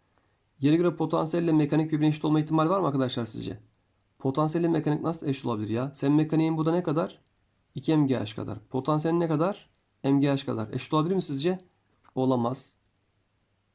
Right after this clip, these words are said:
Olamaz. Olamaz.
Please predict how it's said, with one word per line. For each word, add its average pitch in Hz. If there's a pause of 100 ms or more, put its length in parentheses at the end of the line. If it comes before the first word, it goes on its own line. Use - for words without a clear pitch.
Olamaz. 131 (2000)
Olamaz. 123